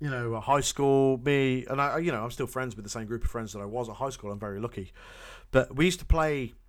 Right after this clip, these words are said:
WrestleMania two thousand constantly. You know, we, you know, we used to, we created the championships. We used to defend the championships against one another in the game. And it was just,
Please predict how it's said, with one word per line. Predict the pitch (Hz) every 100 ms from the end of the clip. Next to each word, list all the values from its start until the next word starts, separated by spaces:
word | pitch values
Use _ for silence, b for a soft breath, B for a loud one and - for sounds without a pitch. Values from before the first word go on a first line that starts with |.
| -
WrestleMania | 139 139 143 139 131
two | 131 127
thousand | 123 117 107 110 104 - _ - _ - - -
constantly. | 156 147 123 - 104 98 101 _ _ b b b -
You | 123 123
know, | 135
we, | 135 135 131 131 131 127 127 117 - - - - _ - - - - - - - - _ _ _ _ -
you | 143
know, | 123
we | 127
used | 127
to, |
we | 127 117
created | - 131 139 135
the | 120
championships. | - 165 175 156 170 165 - B B B B
We |
used | 120 -
to |
defend | 110 139 131
the |
championships | 117 147 151 131 147 131
against | 143 123
one | 135 143
another | 139 135
in | 131
the | 117
game. | 143 147 147 139 B B B B
And | 180
it | 175
was | 196
just, | - 277 -